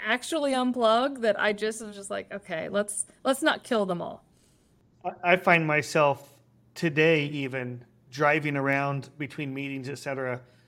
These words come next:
Speaker 2: a lot of times in silence. It just gives me a moment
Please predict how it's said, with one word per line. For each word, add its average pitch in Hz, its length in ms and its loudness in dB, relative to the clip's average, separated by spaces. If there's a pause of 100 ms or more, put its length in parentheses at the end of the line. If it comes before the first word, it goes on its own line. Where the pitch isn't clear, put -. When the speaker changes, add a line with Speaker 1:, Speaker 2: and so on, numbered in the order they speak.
(180)
Speaker 2:
a 147 80 0
lot 151 160 2
of 160 80 -2
times 151 280 -4
in 131 80 -10
silence. 127 680 -10 (460)
It 156 80 -4
just 156 160 -6
gives 180 180 0
me 185 80 2
a 165 60 2
moment 156 260 0